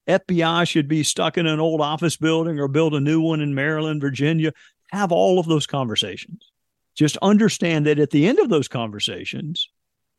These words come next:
unless you have discussed mandatory spending, you are still going to spend more this year than you bring in.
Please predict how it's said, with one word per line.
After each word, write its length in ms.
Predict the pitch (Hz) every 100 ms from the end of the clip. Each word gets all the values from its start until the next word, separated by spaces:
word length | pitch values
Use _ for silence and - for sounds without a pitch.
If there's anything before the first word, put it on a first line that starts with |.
| -
unless 600 | 143 143 143 202 233 -
you 140 | 214
have 200 | 165 180
discussed 580 | 165 - - 131 131 -
mandatory 540 | 131 143 156 151 156 123
spending, 640 | - 185 151 101 107 147 - _ _ _ _ _ -
you 160 | 170 180
are 80 |
still 440 | 147 - 180 196 202
going 380 | 170 170 170 165
to 160 | 160
spend 540 | 135 - - 185 175 156
more 280 | 170 214
this 300 | 190 196 185
year 220 | 170 160 160
than 200 | 143 139
you 160 | 139
bring 280 | 131 131 120
in. 160 | 95